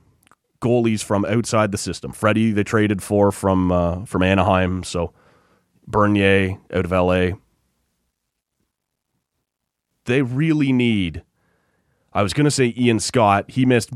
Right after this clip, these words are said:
a pile of time and then got hurt again in the, the preseason. Uh, Wall,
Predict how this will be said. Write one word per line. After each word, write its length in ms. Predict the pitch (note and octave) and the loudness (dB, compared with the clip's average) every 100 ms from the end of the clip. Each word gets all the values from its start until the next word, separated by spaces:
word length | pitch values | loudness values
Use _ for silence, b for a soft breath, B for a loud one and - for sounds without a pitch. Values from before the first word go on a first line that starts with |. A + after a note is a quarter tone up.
| - - | -18 -12
a 80 | F#2 | -10
pile 380 | - A#2+ B2 A#2 | -4 0 2 0
of 80 | G2+ | 0
time 280 | A2+ G#2+ | 2 2
and 80 | G#2 | 2
then 120 | A2 | 0
got 160 | A2 G#2 | 2 0
hurt 220 | A#2+ A#2+ | 2 0
again 300 | F#2 G2+ G2+ | 0 0 0
in 120 | F#2+ | 0
the, 380 | F#2+ F#2 F2+ F2+ E2 | 0 0 0 -2 -6
the 80 | |
preseason. 800 | F#2 B2 A#2 - G#2+ G2 F#2+ F#2 - b b b b | -6 -2 0 0 -2 -2 -2 -4 -6 b b b b
Uh, 460 | E2+ E2+ E2+ E2 D#2 - _ _ _ _ _ _ _ _ _ | -6 -4 -4 -6 -8 -14 _ _ _ _ _ _ _ _ _
Wall, 640 | F#2+ F#2 G#2+ A2+ A#2 A#2+ | -6 0 2 4 2 0